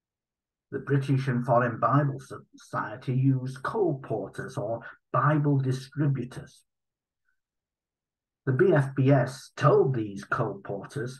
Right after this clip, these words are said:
they could only sell and hand out Bibles. They must not create churches. However,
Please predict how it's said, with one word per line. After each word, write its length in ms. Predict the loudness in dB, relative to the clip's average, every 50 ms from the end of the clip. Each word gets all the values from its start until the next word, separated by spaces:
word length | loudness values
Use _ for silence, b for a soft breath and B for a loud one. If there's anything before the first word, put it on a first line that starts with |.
| b b b b b b b _ _ 2
they 140 | 4 4 4
could 340 | 6 4 4 2 2 0 2 2
only 440 | 4 4 4 0 -2 -4 -4 -4
sell 720 | -6 -8 -10 -2 0 2 4 4 4 4 2 0 0 -2 -4
and 200 | -4 -4 -4 -4
hand 400 | -4 -4 -2 2 2 2 2 2
out 260 | 0 -4 -6 -8 -12 _ -6
Bibles. 760 | -4 -2 -2 -2 -4 -4 -8 -12 -16 _ _ -20 -20 _ _ _ _ _ _ _ _ _ _ _ _ _ -6
They 160 | -6 -4 -4
must 440 | -4 -2 0 0 0 0 -2 -8 -8
not 340 | -8 -6 -6 -8 -12 -10 -10
create 680 | -8 -6 -6 -6 -6 -6 -8 -10 -12 -14 _ -20 -20 _ _ _ _
churches. 720 | -10 -8 -8 -6 -8 -10 -12 -16 -16 -16 -16 -18 -20 _ _ _ _ _ _ _ _ _ _ _ _ _ _ _ _ _ _ _ _ B B B B B B
However, 600 | 0 2 4 6 6 6 6 6 4 2 0 -8